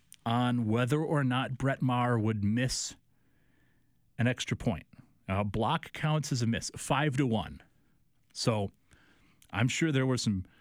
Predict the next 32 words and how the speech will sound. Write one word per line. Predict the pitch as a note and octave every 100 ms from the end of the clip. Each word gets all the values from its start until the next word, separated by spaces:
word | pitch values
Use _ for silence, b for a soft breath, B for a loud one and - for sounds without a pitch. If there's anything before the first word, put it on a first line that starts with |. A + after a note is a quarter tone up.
| B B B B
pretty | - F3 G3 F#3+ -
lucky | C3 D3 D3 D#3+
people | - D3+ - A2+
out | G#2 F#2+ -
there, | G#2
pretty | - B3+
smart | A3+ - G#3+ -
people, | F#3+ F#3+ G3 F#3+ - _ _ _ _ -
lucky | E3 -
people | F3 G3 D#3+ D#3
also, | C#3+ B2 C3+ C3+ C#3 b b b b
that | B2+ -
put | D3+ C#3
down | D3 C#3+ C#3+ C#3+ - -
a |
small | - - C3+ C#3 D3 B2
or |
a | A2+
semi-large | - C#3 C3 B2+ B2+ A#2+ B2+ B2+ B2+ A#2+ -
chunk | - C3 B2+
of | B2
money | A#2 A2+ A2+
on | A2 A2+ G#2
his | G#2 B2 G#2
woes | A2 A2+ C3+ D3 C#3+
continuing. | - D3 C#3 D3+ B2+ G#2+ G2 G2+ G2 B B B B B
They | G2 A#2
were | A#2+ B2
happy | A#2+ B2 A#2+ A2+
for | - E2 -
it. | _ _ b b b b b -
But | G#2+ G2